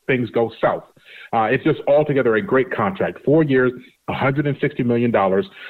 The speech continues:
uh, ninety-five million fully guaranteed, a hundred twenty-six million dollars functionally guaranteed, all paid within the first three seasons, and it is a tremendous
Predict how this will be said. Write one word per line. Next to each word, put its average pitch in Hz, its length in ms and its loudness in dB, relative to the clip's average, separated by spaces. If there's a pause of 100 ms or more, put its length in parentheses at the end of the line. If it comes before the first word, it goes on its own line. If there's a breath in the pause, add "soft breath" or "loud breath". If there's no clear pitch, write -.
(120 loud breath)
uh, 196 220 0
ninety-five 127 680 0
million 120 460 0
fully 147 200 2
guaranteed, 123 580 0
a 104 80 -8
hundred 123 300 -4
twenty-six - 420 -4
million 113 200 2
dollars 101 260 2 (220)
functionally 147 380 0
guaranteed, 104 540 0 (300 loud breath)
all 135 200 4
paid 139 280 0
within 113 240 0
the 104 100 0
first 110 240 0 (100)
three 110 320 -4
seasons, 139 440 0 (360 loud breath)
and 117 140 0
it 117 120 2
is 120 120 -2 (100)
a 120 100 0
tremendous 113 580 -2